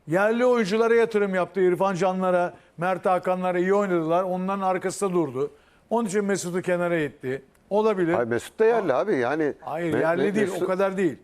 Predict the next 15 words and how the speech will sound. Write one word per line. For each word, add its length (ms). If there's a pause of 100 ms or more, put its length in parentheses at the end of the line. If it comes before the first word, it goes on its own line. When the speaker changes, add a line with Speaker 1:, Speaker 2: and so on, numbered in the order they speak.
Speaker 2:
Me-, 240
Speaker 1:
Ama 220
Speaker 2:
yok. 260
Speaker 1:
bu 280
Jorge 380
Jesus, 460 (720)
bak 140
Jorge 340
Jesus'un 380
şöyle 320
bir 40
şey 160
söyleyeyim. 280
Jorge 280
Jesus 360